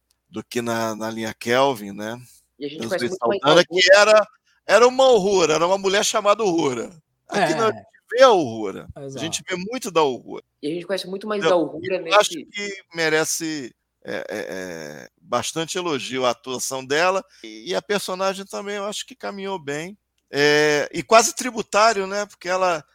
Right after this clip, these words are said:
Speaker 1: mostra que tem várias habilidades, que agrada as pessoas, que as pessoas gostam dela, né? Teve o fanservice ali no começo com o pai, que tal, é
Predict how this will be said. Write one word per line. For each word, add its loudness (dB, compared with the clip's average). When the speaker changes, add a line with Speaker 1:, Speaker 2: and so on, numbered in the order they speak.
Speaker 1:
mostra 2
que -4
tem -4
várias 2
habilidades, 2
que -6
agrada 2
as -4
pessoas, -6
que -20
as 4
pessoas -10
gostam -12
dela, -2
né? -2
Teve 4
o 0
fanservice 2
ali -4
no -10
começo -6
com -18
o -20
pai, 0
que -10
tal, -2
é -10